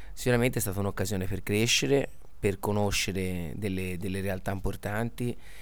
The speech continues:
eh, si viene a contatto con, anche con altre associazioni benefiche che spesso non si conosce, con delle problematiche del territorio, si viene a conoscere anche,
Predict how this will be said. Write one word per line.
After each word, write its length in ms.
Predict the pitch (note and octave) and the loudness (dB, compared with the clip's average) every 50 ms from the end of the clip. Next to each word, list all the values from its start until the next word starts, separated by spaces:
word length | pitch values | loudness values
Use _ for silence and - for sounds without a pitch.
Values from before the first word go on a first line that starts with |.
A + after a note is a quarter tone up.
| - - - - - | -10 -10 -10 -8 -4
eh, 460 | - G2+ G2+ G2 F2 D2+ D2+ B1+ - - | -2 -2 -2 0 -2 -2 -4 -4 -6 -6
si 160 | - - - G#2 | -8 -6 -4 -2
viene 140 | G#2 G2+ | -2 -2
a 40 | G2+ | -2
contatto 680 | - - G2+ G2 F#2 - G2 G2+ A2 - - - G#2 | -4 -4 -4 -4 -2 2 2 2 2 2 0 0 0
con, 220 | F#2+ G2 G2 F#2+ F2+ | 0 0 0 -2 -2
anche 240 | F#2 G2 G2 - F#2+ | -2 -4 -4 -4 -4
con 100 | G2 G2 | -4 -2
altre 220 | G2 F#2+ - G2 | -4 -4 -4 -4
associazioni 540 | F#2+ - F#2+ - - F#2 - - G2+ F#2 F2+ | -6 -6 -6 -4 -4 -4 -2 -2 -2 -2 -2
benefiche 720 | F#2 G2 F#2 F#2 G2 G2+ G2+ - - F#2+ G2+ F#2+ F#2+ - - | -2 -2 -2 0 0 -2 -2 -2 -4 -6 -4 -4 -6 -6 -8
che 120 | - - F#2 | -6 -6 -6
spesso 320 | F2+ - - F#2 - - F2 | -4 -4 -2 -2 -2 -2 -2
non 120 | E2+ F2+ | -4 -4
si 100 | - - | -4 -4
conosce, 540 | F#2+ F#2 F2+ F#2+ G#2 G#2 G2+ - - - - | -4 -2 -2 0 0 0 0 -2 -4 -4 -6
con 160 | - - G2 G2 | -6 -6 -4 -2
delle 160 | G2 G2 G2+ | 0 0 0
problematiche 580 | - G2+ F#2+ G2 F#2 F#2+ F#2+ F#2 F#2 - F#2+ F#2 | 0 0 0 0 0 0 0 -2 -2 -4 -6 -6
del 140 | G2 - | -6 -6
territorio, 720 | - - F#2+ - G2 G2 - F2+ G2 G#2 G#2 F2+ E2 D2+ - - - - - - - - - - | -6 -6 -6 -6 -6 -4 -2 0 0 2 2 0 -2 -4 -6 -8 -8 -10 -10 -10 -10 -10 -10 -10
si 180 | - - - G2 | -8 -6 -2 0
viene 160 | G#2 G#2+ G2+ | 2 2 2
a 40 | F#2+ | 2
conoscere 540 | - - G#2 G#2+ A#2 A#2+ - G#2+ F#2+ F2+ - - - - - | 0 2 2 2 2 2 2 0 0 -2 -4 -6 -8 -6 -4
anche, 760 | - G2+ G2+ - - G2 F#2+ F2+ F2+ F2+ F2+ F#2+ F#2+ - | -4 -2 -2 -2 -4 -6 -6 -6 -6 -6 -8 -8 -8 -10